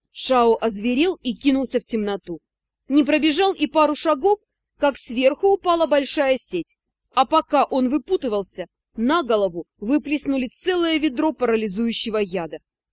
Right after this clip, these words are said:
И больше он не мог ни говорить, ни двигаться. Даже колдовать не получалось. Сначала смутно почувствовал, как его куда-то волокут. Потом показалось, что протащили через портал.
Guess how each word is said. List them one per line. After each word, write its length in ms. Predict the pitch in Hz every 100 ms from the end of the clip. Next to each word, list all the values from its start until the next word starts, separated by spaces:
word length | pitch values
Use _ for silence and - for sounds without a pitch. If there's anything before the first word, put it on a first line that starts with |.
| _
И 120 | 262
больше 500 | 247 233 285 - 254 -
он 260 | 311 339 - _ _
не 200 | 240 269
мог 280 | 277 302 -
ни 140 | 349
говорить, 580 | 277 254 247 262 302 - _ _ -
ни 160 | 220 233
двигаться. 600 | 190 190 180 - - 160 _ _ _ _
Даже 320 | 254 302 294
колдовать 540 | - 370 311 370 254 196
не 100 | 214
получалось. 760 | 220 240 262 226 175 165 - _ _ _ _ _
Сначала 580 | - 277 285 - 349 320
смутно 440 | - 320 392 302 262
почувствовал, 800 | 247 240 339 349 - 247 233 226 _ _
как 260 | - 320 -
его 260 | 285 285 320
куда-то 400 | 302 359 - 262
волокут. 560 | 226 208 - 196 - _ _ _ _ _ _
Потом 420 | - 247 - 294
показалось, 760 | 285 269 285 233 311 311 269 - _
что 280 | - - 277
протащили 640 | 240 262 277 269 - 320 302
через 300 | - 285 -
портал. 540 | 269 262 - 185 170